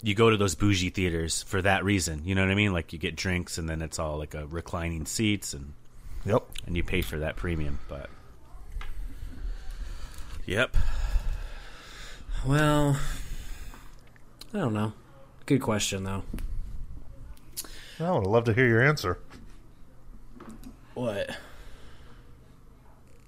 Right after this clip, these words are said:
Speaker 2: Would have loved to hear your thoughts on it.
Speaker 3: I did. I said it's not. They're putting out quality stuff.
Speaker 2: Oh, okay.
Speaker 3: <laughs> Do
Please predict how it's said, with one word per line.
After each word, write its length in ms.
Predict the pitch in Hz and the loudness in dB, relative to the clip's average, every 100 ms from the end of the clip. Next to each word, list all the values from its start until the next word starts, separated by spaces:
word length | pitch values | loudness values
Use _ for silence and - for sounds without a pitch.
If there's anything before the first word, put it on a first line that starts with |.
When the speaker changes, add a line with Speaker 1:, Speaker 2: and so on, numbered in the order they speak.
| - - - - - - - | -20 -20 -18 -16 -16 -16 -12
Speaker 2:
Would 120 | 98 | -8
have 100 | 98 | -2
loved 180 | 107 - | -2 0
to 100 | 104 | 0
hear 180 | 120 117 | 2 4
your 140 | 117 | 4
thoughts 360 | - 165 170 101 | 6 4 4 2
on 140 | 95 | 0
it. 60 | - - - - - - | -4 -12 -20 -20 -20 -6
Speaker 3:
I 160 | 113 117 | -2 0
did. 280 | 131 175 | 4 4
I 120 | 113 104 | 4 0
said 460 | - 110 110 104 - - - - - - - - - - - | 0 0 0 -2 -8 -18 -20 -18 -18 -18 -20 -20 -20 -20 -16
it's 300 | - - - | -10 -6 0
not. 400 | 107 127 95 - - - - - | 2 2 0 -4 -10 -18 -20 -8
They're 80 | 107 | -4
putting 280 | - 110 107 | 0 2 2
out 140 | 104 | 0
quality 340 | - 107 107 101 | 2 2 2 0
stuff. 540 | - 131 104 - - - - - - - - 196 | -2 -2 -4 -6 -14 -16 -18 -18 -20 -20 -6 4
Speaker 2:
Oh, 160 | 165 | 6
okay. 260 | 139 - 101 - - - | 6 4 2 2 -2 -2
Speaker 3:
<laughs> 240 | - - | -4 0
Do 80 | - | 2